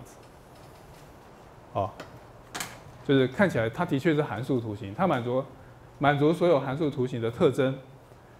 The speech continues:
所以你把黄色这一段，哦，黄色这一段，假设我把它记成 y 等于，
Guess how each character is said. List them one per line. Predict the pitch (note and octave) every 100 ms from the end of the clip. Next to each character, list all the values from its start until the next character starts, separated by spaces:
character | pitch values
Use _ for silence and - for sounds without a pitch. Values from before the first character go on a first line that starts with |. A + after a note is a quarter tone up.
| - -
所 | - G#3
以 |
你 | F#3+
把 | E3+ C#3
黄 | B2 B2+ D#3+
色 | G#3+ E3+
这 | D#3
一 | C3+
段， | B2+ A2 -
哦， | A2+ G2+
黄 | B2+ B2
色 | F#3+ D3+
这 | D#3
一 | B2+
段， | A#2+ A#2+ -
假 | - A#2
设 | B2 F3
我 | C3+
把 | A#2 A2+
它 | B2+
记 | D3+
成 | A#2+ A#2+ G#2 A#2+
y | B2 B2+
等 | A#2+ G2+
于， | G2